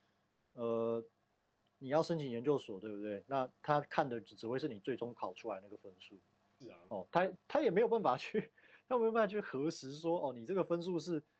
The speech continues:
Speaker 1: 你，你狂刷别人，别人就是偷出来的真题，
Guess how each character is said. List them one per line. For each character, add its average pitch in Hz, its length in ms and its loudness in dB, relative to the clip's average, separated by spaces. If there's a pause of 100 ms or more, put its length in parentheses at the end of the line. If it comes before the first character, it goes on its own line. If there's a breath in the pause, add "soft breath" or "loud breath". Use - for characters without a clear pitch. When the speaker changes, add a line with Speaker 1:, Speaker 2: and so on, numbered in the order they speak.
(140)
Speaker 1:
你， 123 240 -10
你 127 100 -10
狂 139 360 0
刷 156 400 6
别 135 180 -2
人， 123 340 -2 (600)
别 135 120 2
人 135 360 -2
就 156 120 -2
是 160 160 2 (120)
偷 151 220 4
出 151 200 4
来 135 100 4
的 123 120 -2
真 147 280 0
题， 95 380 -14